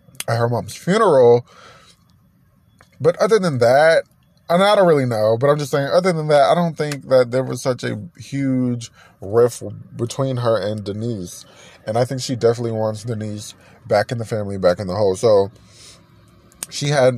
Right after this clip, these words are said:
in the interview, she was like, "I have to take a moment and thank my sister Denise. And, you know, we're all reconciling, we've forgiven each other,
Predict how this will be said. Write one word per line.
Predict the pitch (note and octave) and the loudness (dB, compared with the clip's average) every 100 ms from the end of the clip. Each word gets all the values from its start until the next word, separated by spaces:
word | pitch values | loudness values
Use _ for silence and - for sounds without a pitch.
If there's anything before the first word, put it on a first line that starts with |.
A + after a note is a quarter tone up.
| - - | -4 -6
in | D3+ | -4
the | C#3+ | -4
interview, | C3+ A#2 A2+ | -4 -4 -6
she | A2+ | -2
was | B2+ A#2+ | -2 2
like, | A2 A2 - | 2 2 0
"I | |
have | B2 B2 A#2 | 0 -2 0
to | B2+ A#2+ A2+ | 0 2 0
take | B2+ B2 | -4 -8
a | G#2+ | -6
moment | G#2+ A2 G#2+ - | -8 -8 -10 -10
and | G2+ G2 F#2 F#2+ - - - - | -8 -8 -10 -12 -18 -20 -20 -10
thank | - B2+ - | -2 -2 0
my | A2+ | -2
sister | - A#2+ C3 | -2 -4 -4
Denise. | A2 A2+ B2 C3+ B2+ | -4 -4 -2 -2 -4
And, | A2 A2 G#2+ G#2+ A2 _ - _ _ _ - | -6 -8 -8 -10 -12 _ -20 _ _ _ -4
you | B2+ | -2
know, | A#2 A2+ | 2 0
we're | G#2+ A#2 C3 - | -2 0 0 2
all | A#2 A#2 A#2 A2+ A2+ A#2 - _ _ _ _ _ _ _ _ _ _ _ | 2 4 4 4 0 -4 -14 _ _ _ _ _ _ _ _ _ _ _
reconciling, | A2+ C3+ D3 C3 C3 C#3 C3+ C#3 C3+ C3+ C3+ B2 | -2 0 -2 0 4 6 6 2 -2 -4 -6 -8
we've | A2+ G2+ | -10 -8
forgiven | G#2+ G#2+ C3+ C3+ C3 | -6 -2 -2 -2 -4
each | A#2+ - | -4 2
other, | C3 B2 B2 A#2+ B2 | 4 6 4 4 2